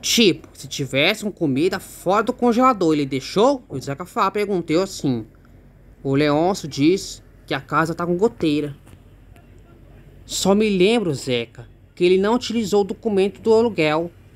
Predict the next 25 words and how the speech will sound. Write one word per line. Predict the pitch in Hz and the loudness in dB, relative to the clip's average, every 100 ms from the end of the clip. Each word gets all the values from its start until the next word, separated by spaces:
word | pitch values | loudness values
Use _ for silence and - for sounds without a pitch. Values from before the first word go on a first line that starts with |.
| - | -6
pago | 156 165 160 | 0 0 -2
por | - 214 | -4 0
mês. | 160 151 170 - | 2 2 2 0
Ele | 151 | -2
não | 170 | -2
fez | 208 254 240 | -2 -4 -2
isso. | 240 226 - - - - - - - - 415 427 427 - - - - - - - - - - | -6 -6 -14 -18 -20 -20 -20 -20 -20 -20 -20 -20 -20 -20 -20 -20 -20 -20 -20 -20 -20 -20 -10
Ele | 117 131 | -8 -6
falou: | - 165 139 104 - - - | 0 2 2 -4 -10 -20 -20
só | - - 175 - | -18 -4 0 0
um | 226 | 0
centavo | 254 285 262 202 180 196 180 | 2 2 4 4 4 2 -6
de, | - | -16
pra | - 185 202 | -6 -2 -2
comprar | - 190 - 180 185 185 | -2 -12 -4 -2 -2 -2
uma | 220 254 | -2 -2
show | - - 208 | -2 0 0
de | 220 | 0
fama | - - 156 151 170 | -4 -6 -2 0 -2
de | 180 175 | -4 -4
gatinhas | 202 214 - 175 180 | -2 -2 -2 0 2
dos | 233 226 | 0 0
mil. | 202 175 180 - - - - - - - - - - - - - - - - - - - - | 2 2 0 -10 -20 -20 -20 -20 -20 -20 -20 -20 -20 -20 -20 -20 -20 -20 -20 -20 -20 -20 -16
Só | - - 160 | -6 0 2
isso? | 123 165 202 - | 4 2 0 -10